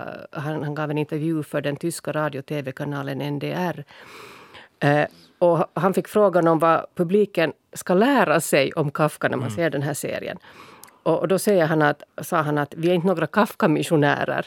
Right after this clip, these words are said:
Speaker 1: men att, att det här är ett underbart sätt att komma in i Kafkas universum och sen förhoppningsvis bli irriterad. För du ska inte känna dig för bekväm för länge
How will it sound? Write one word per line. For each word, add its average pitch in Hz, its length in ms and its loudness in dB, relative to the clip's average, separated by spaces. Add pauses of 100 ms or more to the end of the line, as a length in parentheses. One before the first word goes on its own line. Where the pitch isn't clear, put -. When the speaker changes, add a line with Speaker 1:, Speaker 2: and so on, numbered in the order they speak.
Speaker 1:
men 160 260 -4
att, 151 240 -6
att 151 180 -4
det 160 100 -4
här 170 220 0
är 156 100 2
ett 151 120 -4
underbart 165 500 0
sätt - 300 -4
att 135 160 -6
komma 160 260 0
in 170 180 2
i 147 60 -2 (140)
Kafkas - 500 -4
universum 160 800 -2
och - 380 -10
sen 214 200 0
förhoppningsvis 156 760 -2
bli 151 240 -6
irriterad. 165 920 -6 (680)
För - 80 -8
du 170 100 0
ska - 160 0
inte 240 160 0
känna 277 220 4
dig 156 220 0 (100)
för 175 120 0
bekväm 160 580 0 (120)
för - 180 -2
länge 156 500 0